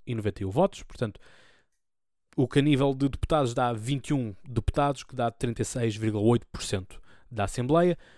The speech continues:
Depois temos o C D S, com o Artur Lima, que tem, eh, três deputados, portanto, cinco vírgula dois por cento, eh, do que existe.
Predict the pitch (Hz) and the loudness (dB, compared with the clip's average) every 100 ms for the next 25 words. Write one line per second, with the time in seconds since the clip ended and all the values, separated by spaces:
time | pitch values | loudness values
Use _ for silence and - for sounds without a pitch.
0 | - - 180 165 175 147 143 160 143 147 | -8 2 4 6 4 2 2 4 6 6
1 | 165 - - - 113 107 - 110 127 175 | 4 -4 -8 -2 2 2 2 2 4 4
2 | 180 - - - - - 135 113 95 - | 2 -2 -10 -20 -4 2 4 2 -4 -16
3 | _ _ - 110 104 - 139 117 107 - | _ _ -2 0 2 6 6 6 2 -2
4 | 139 139 - 101 95 - 117 113 101 98 | 0 0 -4 -10 -10 -8 -6 -4 -2 0
5 | 98 - - 107 95 - - - - - | -2 -4 -6 -6 -6 -12 -20 -20 -14 -4
6 | 104 98 98 104 - 107 101 101 156 175 | -2 -2 -4 -10 -6 -2 0 4 2 2